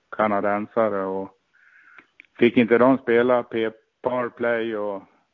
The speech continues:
vara med i alla viktiga situationer, då var, då blev man inte långvarig.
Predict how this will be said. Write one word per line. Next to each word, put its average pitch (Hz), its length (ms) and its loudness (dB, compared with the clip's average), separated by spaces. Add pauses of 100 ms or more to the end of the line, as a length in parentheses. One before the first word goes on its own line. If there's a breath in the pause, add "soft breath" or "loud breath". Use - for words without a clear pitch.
(320)
vara 110 340 -4
med 113 280 -4
i 107 60 -4
alla 107 280 -2
viktiga 107 480 -2
situationer, 104 760 -2
då 107 140 4
var, 110 200 -2 (420 soft breath)
då 123 120 6
blev 123 220 6
man 120 160 2
inte 110 200 -4
långvarig. 107 680 -2